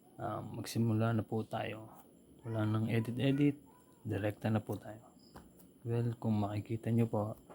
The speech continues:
ito po ang box ng Realme C thirty. Sa likod naman po, makikita nyo yung specs nya. Ayan. Naka-processor na siya ng Unisoc T six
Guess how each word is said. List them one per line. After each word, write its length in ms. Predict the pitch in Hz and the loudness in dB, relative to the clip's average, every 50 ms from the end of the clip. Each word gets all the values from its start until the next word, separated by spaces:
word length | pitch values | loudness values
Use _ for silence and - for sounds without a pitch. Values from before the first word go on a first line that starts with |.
| - - - - - - - - - - - - | -20 -20 -20 -20 -20 -20 -20 -20 -20 -20 -14 -12
ito 160 | - - - 104 | -10 -8 -6 -4
po 160 | - 110 107 | -2 -2 0
ang 160 | 107 110 110 | 0 2 2
box 240 | 117 110 - - - - | 0 0 -2 -4 -6 -2
ng 120 | 107 104 104 104 | 0 0 2 2
Realme 640 | 107 107 107 107 107 107 113 113 117 120 123 123 - - - - - - - - | 4 4 4 2 2 2 2 2 2 2 0 -2 -6 -12 -20 -20 -20 -20 -20 -20
C 320 | _ - - 117 110 113 110 | _ -12 -8 -6 -4 -4 -4
thirty. 480 | - - 113 110 113 113 - - 113 - - - - - - - - - - - - - - - | -4 -2 -2 -2 -2 -4 -8 -12 -14 -14 -14 -16 -16 -20 -20 -20 -20 -20 -20 -16 -12 -10 -10 -8
Sa 160 | - - 113 | -6 -6 -4
likod 240 | 113 117 - 117 113 | -4 -2 -2 0 2
naman 280 | 123 123 127 123 127 | 2 4 4 4 2
po, 120 | 127 123 120 117 | 2 2 2 2
makikita 520 | 110 107 104 107 104 - 117 107 - - | 2 2 2 0 0 -2 -4 -6 -4 -2
nyo 320 | 107 107 107 107 104 104 | -2 0 0 0 0 -2
yung 60 | 107 - - - _ - - - - - - - - - - - - - - - | -4 -8 -12 -20 _ -20 -20 -20 -20 -20 -20 -20 -20 -20 -20 -20 -20 -20 -18 -14
specs 440 | - - - - 127 123 - - - | -12 -12 -6 -4 -4 -4 -4 -6 -4
nya. 400 | - 113 110 110 110 113 120 120 120 - - - - - - - - - - - - - - | -2 0 0 0 0 0 -2 -4 -6 -10 -18 -20 -20 -20 -20 -20 -20 -20 -20 -20 -14 -8 -4
Ayan. 480 | 107 101 107 107 107 110 117 120 117 - - - - - - - - - - - - - - - - - - - - - - - - - - - - - - - - - - - | -2 0 0 2 2 0 0 -2 -4 -8 -14 -20 -20 -20 -20 -20 -20 -20 -20 -20 -20 -20 -20 -20 -20 -20 -20 -20 -20 -20 -20 -20 -20 -20 -20 -20 -20 -20 -20 -20 -20 -20 -12 -10
Naka-processor 720 | 120 101 - 104 - - 107 107 107 107 104 - - 107 107 104 | -10 -8 -8 -8 -4 -2 0 0 0 0 -2 -2 -2 -2 0 0
na 120 | 107 107 | 0 0
siya 200 | - - 113 110 | -2 -2 -4 -2
ng 440 | 107 107 110 110 113 117 120 123 123 - - - - - | 0 0 0 0 0 -2 -2 -4 -4 -6 -10 -18 -14 -6
Unisoc 560 | 123 117 113 113 120 117 - - 123 117 113 - - - - | -2 0 2 2 2 2 2 0 0 0 -2 -2 -8 -14 -10
T 160 | - 120 117 | -6 -6 -4
six 320 | - - 120 123 - - | -4 -6 -6 -6 -8 -8